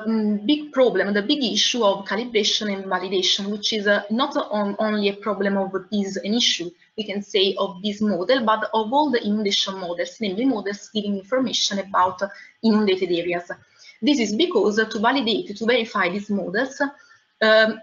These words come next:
observations of inundated areas should be needed, and this is a data that is, uh, rarely available. However, this kind of models can still be of support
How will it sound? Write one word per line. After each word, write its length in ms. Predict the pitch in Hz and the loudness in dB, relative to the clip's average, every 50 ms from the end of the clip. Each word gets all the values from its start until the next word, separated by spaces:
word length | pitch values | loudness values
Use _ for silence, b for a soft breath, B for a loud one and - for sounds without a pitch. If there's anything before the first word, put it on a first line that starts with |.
| - _ | -4 _
observations 960 | - 233 208 233 220 233 233 233 233 320 320 254 - - - 214 196 190 - - - 214 | 0 0 0 0 2 0 0 2 2 0 2 2 2 0 0 -2 -4 -6 -6 -4 -2 0
of 100 | 208 202 | 0 2
inundated 580 | 214 208 214 208 208 214 226 220 220 226 240 294 311 | 0 0 0 0 0 0 0 0 0 -2 -2 -2 0
areas 360 | 233 214 214 220 240 226 226 | 0 0 0 0 0 0 0
should 240 | - - - 190 185 - | 0 -2 -2 -4 -6 -6
be 80 | 202 | -4
needed, 340 | 196 190 180 180 196 196 196 | -4 -4 -2 -2 -2 0 0
and 240 | - - 214 208 220 | 0 0 0 0 0
this 140 | 277 269 220 | 0 0 0
is 100 | 196 240 | 0 0
a 100 | 247 247 196 | 0 0 0
data 160 | 202 208 220 | -2 -2 -2
that 320 | 202 185 180 180 196 - 190 | -4 -4 -4 -8 -10 -14 -16
is, 160 | 175 - 185 196 190 | -16 -8 -2 0 0
uh, 120 | 185 - - 185 175 185 | 0 -2 -4 -8 -4 0
rarely 420 | 202 220 220 196 202 196 185 170 - | 0 0 0 0 -2 -4 -4 -2 -2
available. 580 | 175 175 175 170 165 175 175 170 175 180 180 180 - _ _ B B B B B B B | -2 0 -2 -2 -4 -6 -8 -6 -6 -6 -6 -6 -10 _ _ B B B B B B B
However, 460 | - 214 226 - 214 190 175 196 202 | 0 2 4 4 4 4 4 2 0
this 240 | 202 214 254 247 - | -2 -4 -6 -8 -4
kind 240 | - 226 196 196 226 | -2 -2 0 0 -2
of 80 | 262 320 | -2 0
models 440 | 294 240 214 220 208 214 220 214 - | 0 0 0 0 -2 -2 -2 -4 -8
can 220 | - - 208 202 202 | -8 -6 -6 -6 -6
still 300 | - - - 370 403 269 | -4 0 2 2 4 2
be 140 | 214 220 214 | 2 0 0
of 140 | 190 185 180 | 0 -2 -4
support 580 | - - - 208 - _ - 190 170 180 180 | -8 -12 -12 -12 -12 _ -6 -4 -4 -4 -4